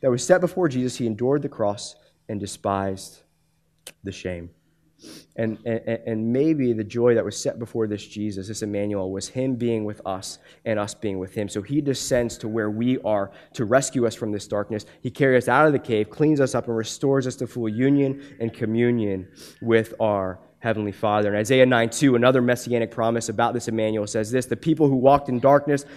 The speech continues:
have seen a great light. Those who dwelt in a land of deep darkness,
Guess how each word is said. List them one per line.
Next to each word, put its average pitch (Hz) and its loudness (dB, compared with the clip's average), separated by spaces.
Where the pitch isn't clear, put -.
have 113 0
seen 151 6
a 131 4
great 135 6
light. 117 4
Those 135 4
who 131 0
dwelt 135 4
in 131 2
a 123 2
land 131 4
of 120 -2
deep 135 -2
darkness, 131 0